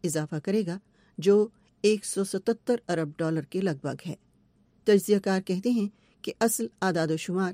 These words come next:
اس سے زیادہ ہیں، مگر بیجنگ کی جاری کردہ اعداد و شمار کی بنیاد پر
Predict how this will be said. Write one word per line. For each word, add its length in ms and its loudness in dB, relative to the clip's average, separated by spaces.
اس 120 -4
سے 160 -6
زیادہ 320 0
ہیں، 180 -10
مگر 180 6
بیجنگ 340 6
کی 100 -2
جاری 240 2
کردہ 400 -2
اعداد 240 -2
و 80 -2
شمار 300 -4
کی 160 -10
بنیاد 320 -2
پر 80 -10